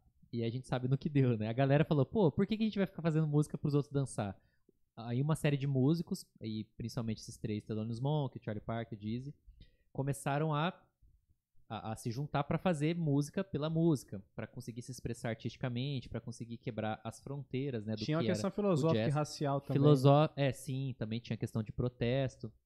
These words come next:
Speaker 1: é, porque esses bailes era noventa e nove vírgula nove nove nove por cento de brancos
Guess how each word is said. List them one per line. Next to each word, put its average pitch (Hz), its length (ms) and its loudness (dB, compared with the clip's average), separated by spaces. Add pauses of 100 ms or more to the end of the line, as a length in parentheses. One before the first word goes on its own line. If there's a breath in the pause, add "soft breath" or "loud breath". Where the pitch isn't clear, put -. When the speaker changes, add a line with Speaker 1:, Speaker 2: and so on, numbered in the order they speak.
(160)
Speaker 1:
é, 107 160 -2
porque - 320 -6 (340)
esses 113 240 -4
bailes 113 380 -2
era 110 200 -2 (240)
noventa 113 420 0
e 120 40 -2
nove 117 260 0
vírgula 113 240 0
nove 110 180 -2
nove 110 160 -2
nove 107 220 -4 (100)
por 110 120 -4
cento 107 220 -6
de 113 100 -4
brancos 123 720 -2